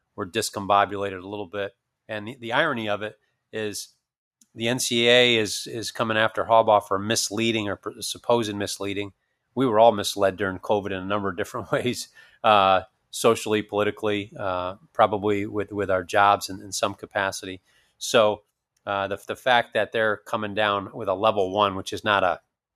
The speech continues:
major violation, they, they do frown upon, you know, when, anytime you're misleading the investigator, that's when they hit you the hardest. So, um,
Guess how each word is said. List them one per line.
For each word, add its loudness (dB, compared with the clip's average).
major -10
violation, 0
they, -4
they 0
do 0
frown 0
upon, -4
you -2
know, 2
when, -2
anytime -2
you're -4
misleading -6
the -8
investigator, -4
that's -4
when -8
they -8
hit -10
you -10
the -2
hardest. 2
So, 0
um, 0